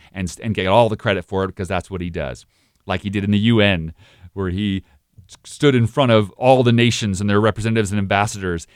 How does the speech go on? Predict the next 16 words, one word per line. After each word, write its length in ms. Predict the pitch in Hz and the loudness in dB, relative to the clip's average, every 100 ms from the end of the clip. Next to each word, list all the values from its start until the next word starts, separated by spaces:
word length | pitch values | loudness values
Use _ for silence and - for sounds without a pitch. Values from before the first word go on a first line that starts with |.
| - | -12
and 200 | 101 95 | -8 -6
said, 260 | - 101 | -2 -2
"I 260 | 95 95 107 | -2 -4 -2
have 420 | 110 104 104 - | -2 -2 -6 -6
done 200 | 123 113 | 0 2
more 220 | 110 117 | 4 2
achievements 520 | 117 - 123 107 104 - | 2 0 -4 -2 -4 -2
than 140 | 104 | -6
any 220 | - 113 | -2 -4
president 460 | 107 117 110 107 98 | -2 0 0 0 -2
in 20 | |
American 380 | 95 101 101 98 | 0 0 -2 -4
history," 440 | 98 110 - 101 | -4 -4 -4 -8
and 220 | 101 98 | -6 -4
they 180 | 180 95 | -4 -4
laughed. 1000 | 82 76 76 80 76 69 62 _ - - | -6 -10 -10 -10 -10 -14 -18 _ -20 -20